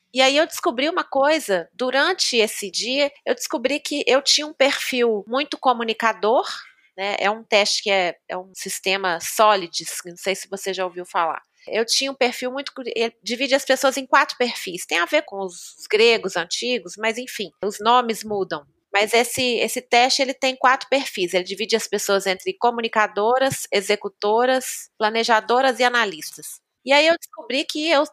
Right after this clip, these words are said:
tenho muito do perfil de comunicadora e executora.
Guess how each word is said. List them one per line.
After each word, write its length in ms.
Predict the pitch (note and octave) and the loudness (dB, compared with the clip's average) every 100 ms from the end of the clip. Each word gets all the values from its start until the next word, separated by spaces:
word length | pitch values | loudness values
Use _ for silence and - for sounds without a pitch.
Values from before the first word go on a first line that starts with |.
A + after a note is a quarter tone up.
| - | 0
tenho 300 | C4 C#4+ C4+ | 2 2 -4
muito 300 | C4+ D4+ E4+ | -4 -4 -6
do 100 | D4+ | 0
perfil 540 | C4 B3 - A#3 A3 | 0 0 -2 -4 -4
de 420 | - G#3 G3 F3+ | -4 -4 -2 -4
comunicadora 920 | - G#3 G#3 G#3+ B3 A#3 A3+ B3 D4+ F4 | -2 -4 -4 -2 0 0 2 2 2 2
e 100 | D#4 | 0
executora. 720 | D4 C#4 D4 - A3+ G#3 E3+ | 0 0 -4 -2 0 0 -2